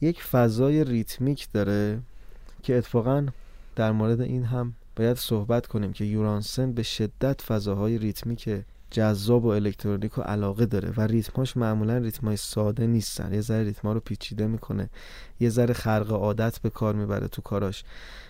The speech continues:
توی موسیقی بلک پنتر هم ترکیبی درست کرده بود از فضای الکترونیک و موسیقی شیش و هشت آفریقایی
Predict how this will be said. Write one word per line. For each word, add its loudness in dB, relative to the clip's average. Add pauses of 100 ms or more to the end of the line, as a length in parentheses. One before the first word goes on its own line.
(140)
توی 8
موسیقی 2
بلک 2
پنتر 2
هم 2 (680)
ترکیبی 2
درست 4
کرده 2
بود 0
از -2
فضای 2
الکترونیک 2
و 4
موسیقی 0
شیش -4
و 2
هشت -4
آفریقایی 0